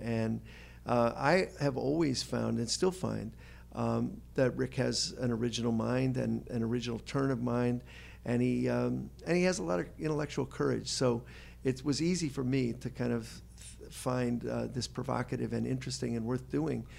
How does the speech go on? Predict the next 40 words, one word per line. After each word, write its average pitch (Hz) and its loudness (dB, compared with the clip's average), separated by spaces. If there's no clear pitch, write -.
Um, 123 2
and 127 4
now 151 4
we're 175 4
working 139 0
on 127 6
a, 120 2
we're 123 0
actually 127 0
co-editing 127 2
a 117 0
journal, 120 0
a 117 -2
special 127 -2
issue 123 -2
of 107 -6
Monthly 123 -2
Review, 123 2
about 127 4
education 127 0
at 113 -4
the 123 0
end 120 2
of 123 -2
empire. 113 -2
And 127 4
once 147 4
again, 151 2
we're 117 2
having 123 2
a 123 2
lot 127 4
of 123 6
fun 143 0
just 117 -2
emailing 127 4
back 120 0
and 120 -2
forth 120 -2
and 117 0